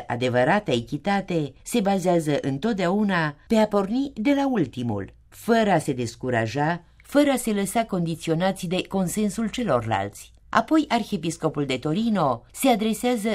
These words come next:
comunității creștine. „Mă întreb dacă printre voi nu există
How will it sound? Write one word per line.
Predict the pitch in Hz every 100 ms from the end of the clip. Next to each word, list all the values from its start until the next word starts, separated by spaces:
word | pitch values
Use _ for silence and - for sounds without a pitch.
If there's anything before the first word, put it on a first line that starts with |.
| -
comunității | - 214 220 208 220 -
creștine. | 208 220 214 - 185 113 98 - -
„Mă | - 247
întreb | 262 254 311 262
dacă | 254 240 196 -
printre | 196 285 269 196
voi | 156 143 139 180 -
nu | 247
există | 269 196 202 220 -